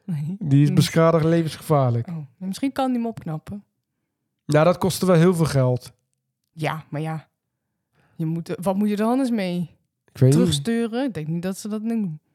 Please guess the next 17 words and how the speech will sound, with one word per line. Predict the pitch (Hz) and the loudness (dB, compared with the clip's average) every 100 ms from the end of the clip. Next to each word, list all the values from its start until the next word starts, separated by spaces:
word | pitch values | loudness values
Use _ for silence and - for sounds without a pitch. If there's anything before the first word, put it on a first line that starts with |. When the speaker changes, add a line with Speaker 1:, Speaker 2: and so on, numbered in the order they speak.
| _ _ _ _ | _ _ _ _
Speaker 2:
Retour | - - 143 | 0 4 4
afzender. | 135 135 - 165 170 147 196 | 4 2 2 0 2 0 2
Speaker 1:
<laughs> | 208 | 0
Ja, | 196 - - - | -2 -6 -12 -16
gewoon | - 180 | -10 -8
terug, | 185 180 180 170 190 262 294 170 185 _ | -8 -10 -12 -12 -10 -12 -10 -10 -10 _
terug | 196 170 | -14 -10
de | |
boot | 185 180 | -8 -2
Speaker 2:
Ik | 160 | 2
Speaker 1:
op. | 127 | 2
Speaker 2:
weet | 131 | 2
het | 160 | 0
niet. | 147 | 0
Maar | 165 | 2
ja, | 170 | 2
goed. | 123 151 - | 0 -2 -4